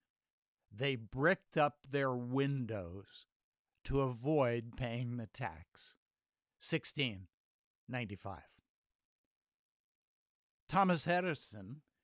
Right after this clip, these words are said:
gives his first public demonstration of his incandescent lamp on this day, eighteen seventy-nine.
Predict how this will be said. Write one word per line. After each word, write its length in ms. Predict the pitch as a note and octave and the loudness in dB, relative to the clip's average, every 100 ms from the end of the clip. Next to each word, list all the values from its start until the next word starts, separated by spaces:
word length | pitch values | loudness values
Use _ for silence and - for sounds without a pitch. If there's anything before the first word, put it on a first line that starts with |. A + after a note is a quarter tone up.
| _ _ _ _ _ | _ _ _ _ _
gives 320 | D#3 D#3+ D3 - | 0 2 2 0
his 260 | D#3 - | -2 -4
first 380 | - G3+ E3 - | -2 0 0 0
public 340 | - D#3+ D#3 D3+ - | -2 0 0 -4 -2
demonstration 920 | C#3+ C#3+ C#3 - D3 C#3 - G#2 G2 _ _ _ _ _ _ _ | -4 -2 -4 -4 -2 -2 -2 -6 -10 _ _ _ _ _ _ _
of 140 | D3 B2 | -2 2
his 260 | D3 A2+ - _ E3 | 0 0 -8 _ -4
incandescent 1000 | F3+ F#3+ - F#3 E3 D3+ G#2+ - A#2+ - - | -2 -4 -4 -6 -2 -2 -2 -2 -8 -8 -8
lamp 360 | B2+ G#2+ E2+ - _ _ _ _ _ _ _ _ _ _ - | -6 -6 -8 -14 _ _ _ _ _ _ _ _ _ _ 0
on 120 | D#3+ | 4
this 160 | E3 - | 4 2
day, 220 | A#2 C3+ | 0 -2
eighteen 340 | C3+ B2+ A2+ | -4 -4 -4
seventy-nine. 800 | G#2 A#2+ A2+ G#2 G2+ A2 A2+ G2+ | -4 -4 -4 -6 -8 -6 -8 -10